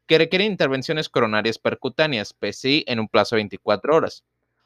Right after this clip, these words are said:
Los inhibidores de G P dos B tres A fueron el fármaco de elección en los pacientes con esca durante la era de la angioplastía con balón simple, cuando eran frecuentes las complicaciones secundarias a la trombosis aguda postprocedimiento. Sin embargo,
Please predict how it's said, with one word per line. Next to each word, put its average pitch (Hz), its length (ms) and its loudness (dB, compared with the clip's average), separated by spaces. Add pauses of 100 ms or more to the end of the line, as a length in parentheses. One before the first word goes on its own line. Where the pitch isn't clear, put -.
(160)
Los 180 160 0
inhibidores 165 520 2
de 160 100 0
G 139 220 0
P 131 160 2
dos 127 180 0
B 120 140 4
tres 120 240 -4
A 131 100 4
fueron 147 380 0
el 113 100 0
fármaco 147 460 -4
de 143 80 0
elección 127 400 -6
en 120 80 -2
los 113 120 -8
pacientes 110 520 -6
con 104 240 -2
esca 123 420 2
durante 101 340 -4
la 107 200 2
era 123 160 2
de 117 80 0
la 107 80 0
angioplastía 107 840 -2 (100)
con 156 240 0
balón 107 260 0
simple, 117 480 -6 (460)
cuando 160 240 4
eran 202 160 2
frecuentes 147 480 -2
las 120 160 2
complicaciones 107 640 -4
secundarias 131 640 -2
a 123 40 -4
la 104 140 -2
trombosis 113 540 -4
aguda 101 340 -2
postprocedimiento. 113 960 -4 (1000)
Sin 143 180 -2
embargo, 151 400 2